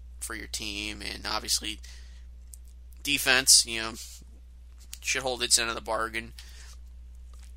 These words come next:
Cleveland should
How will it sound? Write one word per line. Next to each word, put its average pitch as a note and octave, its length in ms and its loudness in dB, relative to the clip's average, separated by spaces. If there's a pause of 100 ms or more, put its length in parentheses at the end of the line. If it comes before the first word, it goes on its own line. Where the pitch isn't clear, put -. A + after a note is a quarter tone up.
(2000)
Cleveland G3 680 4
should - 1000 10